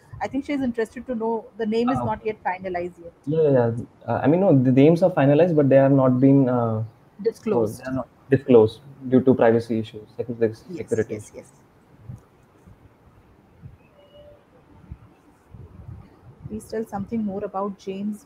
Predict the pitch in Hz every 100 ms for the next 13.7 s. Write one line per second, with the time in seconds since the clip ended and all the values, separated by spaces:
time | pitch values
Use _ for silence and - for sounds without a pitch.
0 | 196 175 202 _ - 131 143 - - -
1 | - - _ - - - - _ - -
2 | _ _ _ _ - _ _ _ _ -
3 | 165 117 - - - - _ - - _
4 | - - _ - - - - 123 131 127
5 | 127 123 135 123 131 143 139 135 120 120
6 | 120 - - - 113 - _ _ 123 120
7 | 127 127 127 127 120 - 117 117 - 127
8 | - _ _ _ _ _ _ - 120 117
9 | 127 143 139 135 143 143 143 143 131 135
10 | 135 135 - 117 117 117 117 175 - 139
11 | 143 131 131 - 120 143 143 143 143 165
12 | 190 - _ _ _ _ - - _ -
13 | - 120 123 127 123 120